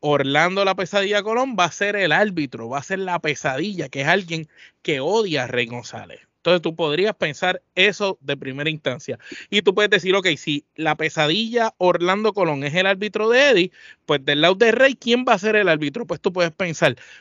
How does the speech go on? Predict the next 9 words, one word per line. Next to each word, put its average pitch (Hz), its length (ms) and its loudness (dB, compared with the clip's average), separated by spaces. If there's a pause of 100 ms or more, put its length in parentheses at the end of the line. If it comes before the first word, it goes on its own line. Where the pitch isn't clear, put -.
(120)
puede 131 240 0
ser 143 180 0
Félix 131 400 0
Tito 147 320 -2
Trinidad, 190 640 2 (300)
que 143 120 0
fue 143 240 -2
el 156 60 2
árbitro 190 680 0